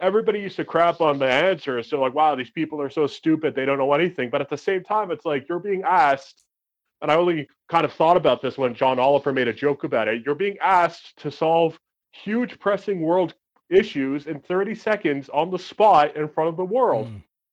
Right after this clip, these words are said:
Speaker 2: good
Speaker 1: Of
Speaker 2: point.
Speaker 1: course, you're gonna choke. And when it comes to something like this, unfortunately, nowadays, 'cause everything is so touchy and everything is so particulate,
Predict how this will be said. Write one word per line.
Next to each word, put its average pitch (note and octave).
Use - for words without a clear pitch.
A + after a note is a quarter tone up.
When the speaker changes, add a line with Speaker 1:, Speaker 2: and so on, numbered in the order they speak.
Speaker 2:
good D3+
Speaker 1:
Of E3
Speaker 2:
point. D3+
Speaker 1:
course, A3+
you're G3
gonna F#3+
choke. F#3+
And E3+
when G3
it G#3+
comes B3
to B3
something G#3+
like F#3+
this, F#3
unfortunately, F#3
nowadays, D#3
'cause C#3+
everything G#3
is F#3+
so F3+
touchy E3
and B2+
everything F#3
is E3+
so E3+
particulate, C#3